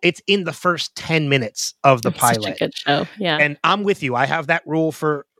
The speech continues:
Speaker 1: uh, three. I give any show three episodes. Every once in a while, I may break it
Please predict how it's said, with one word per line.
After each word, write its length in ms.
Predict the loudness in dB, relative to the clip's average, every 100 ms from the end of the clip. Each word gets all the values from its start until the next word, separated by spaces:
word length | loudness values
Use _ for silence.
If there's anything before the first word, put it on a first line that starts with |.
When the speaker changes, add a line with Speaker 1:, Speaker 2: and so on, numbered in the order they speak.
| _ -12
Speaker 1:
uh, 80 | -12 _
three. 280 | -4 0 2
I 100 | 2
give 160 | 2 2
any 160 | 2
show 260 | 2 2 2
three 320 | -2 -4 0
episodes. 580 | 0 0 -2 0 0 -6 _ _ _ 0
Every 260 | 0 2 0
once 300 | 0 -2 -2
in 60 |
a 40 | 0
while, 200 | 2 2
I 60 |
may 140 | 2 0
break 340 | 2 2 2
it 160 | -6